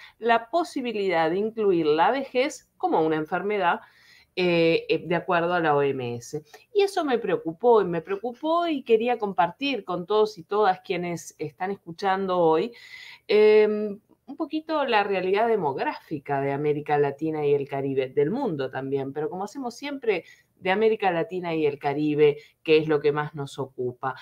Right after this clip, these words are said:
Eh, quedó lejos ya, o quedó muy atrás el tiempo en que hablábamos de una América Latina, mm, joven, ¿verdad? Que era calificada desde el punto de vista demográfico como una región joven.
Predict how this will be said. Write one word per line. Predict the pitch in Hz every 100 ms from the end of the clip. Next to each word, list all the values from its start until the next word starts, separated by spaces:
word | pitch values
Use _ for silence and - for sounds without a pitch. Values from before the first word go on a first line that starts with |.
| - - -
Eh, | 175 180 180 - -
quedó | 202 247
lejos | 262 277 - 139 127
ya, | 139 143 151 175
o | 135
quedó | 131 147
muy | 165 202
atrás | 180 147 160 170 196 -
el | 180 165
tiempo | 196 196 196 233 226
en | 185
que | 165
hablábamos | 156 156 175 196 170 156
de | 165
una | 185 175
América | 160 180 185 160
Latina, | 147 135 - 175 180 190 180 175 165 147 135 -
mm, | 139 135
joven, | 131 - 285 156 135 147 _
¿verdad? | - 147 170 185
Que | 170
era | 196
calificada | 190 143 131 156 - 269 240 156 139
desde | 139 147
el | 135
punto | - 170 160
de | 151
vista | 151 185
demográfico | 165 139 135 147 185 226 208 196
como | - 165 170
una | 165 151
región | 135 - 165 170 170 _
joven. | - 160 139 117 123